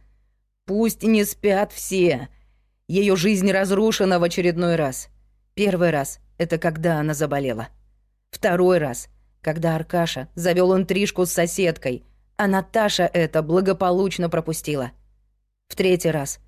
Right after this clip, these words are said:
когда минувшим вечером за обеденным столом умер её муж. И теперь Аркаша мёртв. Наташа ёжится от горя и боли, а соседка спит.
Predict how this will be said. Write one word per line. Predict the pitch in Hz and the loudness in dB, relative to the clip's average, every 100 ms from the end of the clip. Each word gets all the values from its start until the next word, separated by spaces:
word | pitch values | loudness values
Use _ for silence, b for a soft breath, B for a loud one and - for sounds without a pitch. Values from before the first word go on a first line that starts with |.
| _ _ _ | _ _ _
когда | 170 175 185 | -4 0 0
минувшим | 196 214 185 220 208 | 2 2 2 0 2
вечером | 208 202 185 185 185 | 2 2 2 0 2
за | 175 | 2
обеденным | 185 190 185 185 185 | 2 2 2 2 0
столом | - 180 185 196 - | 0 2 2 2 0
умер | 208 196 202 180 | 0 2 2 2
её | 185 180 170 | 0 2 2
муж. | 170 139 - - _ _ _ _ _ _ _ - | 2 -2 -8 -14 _ _ _ _ _ _ _ -4
И | 202 | -2
теперь | 180 180 185 180 | 0 0 2 0
Аркаша | - 165 170 160 160 | 0 -2 0 -2 0
мёртв. | 156 135 127 - - _ _ _ _ _ - | -2 -2 -6 -14 -20 _ _ _ _ _ -2
Наташа | 170 165 170 - | -2 0 -2 0
ёжится | 175 170 190 185 175 170 190 | 0 2 2 4 2 0 0
от | 175 185 170 | -2 -2 0
горя | 180 190 175 | 2 4 2
и | 170 175 | 0 -2
боли, | 160 160 143 135 - _ _ _ _ _ | 0 0 0 -4 -10 _ _ _ _ _
а | 202 | -2
соседка | 208 240 311 269 165 | 0 -2 -2 -2 -4
спит. | - 170 151 | -4 -4 -6